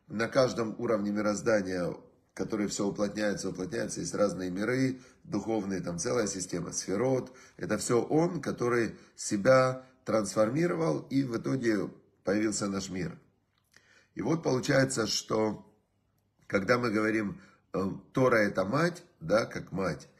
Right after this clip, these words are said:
то это тоже некий аспект Всевышнего, потому что Всевышний, Тора, Израиль — это как в каком-то моменте это одно целое. Вначале Бог создал Решит,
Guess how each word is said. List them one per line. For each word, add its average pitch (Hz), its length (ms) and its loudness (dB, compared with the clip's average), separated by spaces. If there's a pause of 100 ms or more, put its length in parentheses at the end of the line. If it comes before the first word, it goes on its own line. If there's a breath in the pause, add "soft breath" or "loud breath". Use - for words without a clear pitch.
(300 soft breath)
то 104 320 0
это 175 200 -2
тоже 143 300 -2
некий 120 260 -4
аспект 101 360 -2
Всевышнего, 95 600 -4
потому 85 300 -6
что 90 200 -4
Всевышний, 113 680 -2
Тора, 98 540 0 (480 loud breath)
Израиль — 131 720 2
это 104 220 -2
как - 260 -6
в - 100 -20
каком-то 107 420 -4
моменте 117 420 -2
это 95 180 0
одно 98 260 -2
целое. 87 580 -2 (480 soft breath)
Вначале 117 600 2
Бог 92 320 -2
создал 101 400 2
Решит, 101 580 0